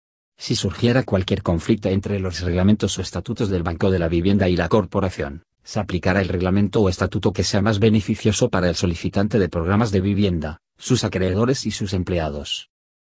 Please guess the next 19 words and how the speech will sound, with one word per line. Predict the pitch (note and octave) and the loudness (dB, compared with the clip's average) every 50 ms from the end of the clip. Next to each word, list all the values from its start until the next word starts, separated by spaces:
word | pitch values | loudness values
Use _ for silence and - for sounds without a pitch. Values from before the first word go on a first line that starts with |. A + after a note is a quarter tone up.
| _ _ - | _ _ -2
Artículo | G#2+ G#2+ F#2+ - C#3 B2+ - B2 A#2+ A#2+ B2 | 0 0 2 2 2 2 2 4 2 2 2
siete | - - A2 G#2+ - G2+ | 2 0 -2 0 0 0
A. | E2 D2+ - - _ _ _ _ _ _ _ _ | -2 -2 -4 -10 _ _ _ _ _ _ _ _
Responsabilidad | - A2+ A2 G#2 - - G2+ F#2 - - F#2 E2+ F2 F2 F#2 G#2+ A2+ | -2 0 0 0 0 -2 -2 -2 0 -2 -2 -2 0 2 2 2 2
de | G2+ F2+ | 4 2
notificación | F2+ F#2 F2 - F#2+ - - F2 - F#2 F2+ - A2 A2 | 2 0 0 0 -2 -2 0 0 0 0 0 2 2 2
de | G#2+ F#2+ | 2 2
proyectos | - - F2+ F#2 G2+ F#2+ - A#2+ G#2+ | 0 0 2 2 2 2 2 -2 -2
de | F#2 F#2 | 0 -2
interés | F2 F2 E2 F2+ E2+ G2+ - | -2 -2 -2 -2 -2 -2 -2
social. | - - E2 - - E2 D2+ C#2+ - _ _ _ _ _ _ _ _ _ _ _ _ _ | -2 -4 -4 -4 -4 -6 -6 -6 -12 _ _ _ _ _ _ _ _ _ _ _ _ _
Siete | - - - - G#2 G#2 - | -8 -6 -2 -2 -2 0 2
L | F#2+ G2+ G#2+ G2 | 0 0 0 2
P | - B2 B2+ | 2 2 4
R | C3 B2 A#2 | 4 4 2
A | G#2+ | 2
sección | - - G2 F2+ - G#2+ G2+ G2 | 0 -2 -4 -2 0 0 2 2
novecientos | F#2+ F#2 F2+ F2 - G#2 G2 G#2 G#2 F2+ F#2 | 2 0 0 0 -2 -2 0 0 -2 0 0
veintiocho. | F#2+ F#2 - - G2 G#2 G#2+ - - D#2+ C#2+ D#2+ | -2 -2 -2 0 0 0 0 -2 -6 -10 -10 -12